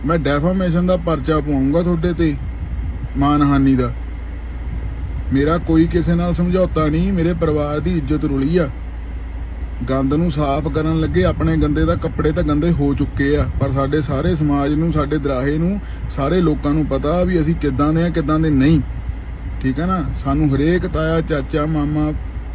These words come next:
ਭੂਆ ਸਾਰੇ ਮ-, ਮਹੱਤਵ ਰੱਖਦੇ ਰਿਸ਼ਤੇਦਾਰ। ਸੋ ਸਾਰੇ ਸਾਡੇ ਨਾਲ, ਸਮਾਜ ਸਾਡੇ ਨਾਲ ਖੜੇ ਆ। ਜਦੋਂ ਮਰਜ਼ੀ ਆ ਕੇ ਇਨਕੁਆਇਰੀ ਕਰ ਲਿਓ। ਉਦਣ ਵੀ ਅਸੀਂ ਕੰਪਲੇਂਟ ਦੇਣ ਗਏ ਸੀ, ਸੌ ਤੋਂ ਵੱਧ ਬੰਦਾ ਨਾਲ ਸੀ ਦਰਾਹੇ।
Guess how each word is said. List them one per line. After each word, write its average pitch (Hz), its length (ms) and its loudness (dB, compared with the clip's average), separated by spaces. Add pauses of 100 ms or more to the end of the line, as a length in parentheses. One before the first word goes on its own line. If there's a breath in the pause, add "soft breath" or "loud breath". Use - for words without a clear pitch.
(180)
ਭੂਆ 151 280 2
ਸਾਰੇ 175 520 2 (180)
ਮ-, 147 160 0 (720)
ਮਹੱਤਵ 151 420 0
ਰੱਖਦੇ 147 360 -2
ਰਿਸ਼ਤੇਦਾਰ। 135 540 -2 (640)
ਸੋ 160 140 2
ਸਾਰੇ 151 340 0
ਸਾਡੇ 156 280 2
ਨਾਲ, 156 240 0
ਸਮਾਜ 139 380 2
ਸਾਡੇ 139 260 0
ਨਾਲ 135 240 2
ਖੜੇ 135 320 0
ਆ। 120 40 -2 (760)
ਜਦੋਂ 139 180 0
ਮਰਜ਼ੀ 143 380 0
ਆ 139 120 2
ਕੇ 135 120 -2
ਇਨਕੁਆਇਰੀ 135 480 2
ਕਰ 135 180 -2
ਲਿਓ। 156 180 2
ਉਦਣ 139 180 0
ਵੀ 143 200 0
ਅਸੀਂ 135 140 -2
ਕੰਪਲੇਂਟ 135 460 0
ਦੇਣ 135 300 0
ਗਏ 135 200 2
ਸੀ, 160 140 0
ਸੌ 139 240 -2
ਤੋਂ 139 80 -2
ਵੱਧ 135 200 -2
ਬੰਦਾ 143 260 0
ਨਾਲ 123 240 -2
ਸੀ 131 100 0
ਦਰਾਹੇ। 120 240 -4